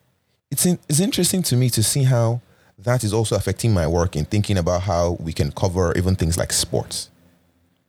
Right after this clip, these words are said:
I worry a lot because sometimes I get feedback from people, and even the way they communicate what their issue is, it is as though the easiest thing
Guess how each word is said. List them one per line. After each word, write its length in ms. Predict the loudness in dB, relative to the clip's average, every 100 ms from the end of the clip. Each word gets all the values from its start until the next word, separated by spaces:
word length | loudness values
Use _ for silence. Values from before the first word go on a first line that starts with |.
| _ _ _ _ _ _ _ _ _ -4
I 120 | 0
worry 640 | 0 2 0 0 0 2 2
a 40 |
lot 520 | 0 -4 -4 -2 -4 -4
because 280 | -4 2 2
sometimes 340 | 2 0 0
I 60 | 0
get 300 | 0 0 -2
feedback 480 | -2 -2 4 2 4
from 160 | 0
people, 400 | 0 -2 -4 -2 -4 -6 _ _ _ _ _ _ _ _ _ _ _ _ _ -4
and 280 | 0 0 0
even 260 | -2 0
the 120 | 2 2
way 400 | 2 2 2 2
they 120 | 0
communicate 960 | 0 2 4 2 0 2 2 2 -4 -6 _ _ _ _
what 220 | -4 -4 0
their 180 | -2 0
issue 340 | 0 2 2 0
is, 500 | -2 -2 -4 -6 -10 _ _ _ _ _ _ _ _ _ _ _ _ _ -4
it 160 | 0
is 140 | 0 2
as 300 | 2 0 0
though 260 | 0 -2
the 180 | -2 -2 0
easiest 560 | 0 2 4 2 0 0
thing 340 | 2 2 0